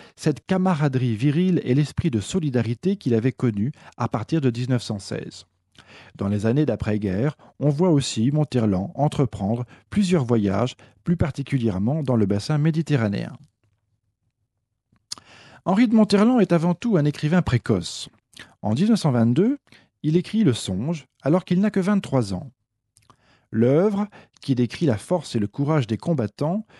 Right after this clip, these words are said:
fut aussitôt saluée en ces mots par Romain Roland, «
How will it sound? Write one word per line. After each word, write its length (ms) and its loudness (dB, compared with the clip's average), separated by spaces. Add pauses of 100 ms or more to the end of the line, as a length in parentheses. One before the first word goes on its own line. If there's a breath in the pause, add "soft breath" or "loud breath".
(120)
fut 340 -4
aussitôt 520 -2
saluée 480 0
en 100 0
ces 220 -4
mots 200 0
par 240 -4
Romain 300 0
Roland, « 480 0